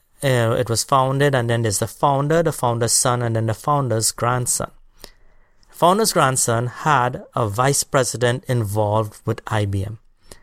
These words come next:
And the vice president was involved in this major development project.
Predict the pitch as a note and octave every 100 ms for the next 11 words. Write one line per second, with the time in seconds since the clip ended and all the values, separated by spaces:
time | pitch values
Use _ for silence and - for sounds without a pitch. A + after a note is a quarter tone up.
0 | - _ _ _ - A#2 G#2+ G#2 C#3 G3
1 | G#3+ - B2+ A#2 A2 A2 B2+ B2 B2+ E3
2 | C3 G#2 A2 A2 A#2 G#2+ A2 - - _
3 | A2 A2 A#2 G#2+ A2+ A2+ A2+ A2+ C3+ C3
4 | D#3 D#3 - F3 D#3 - -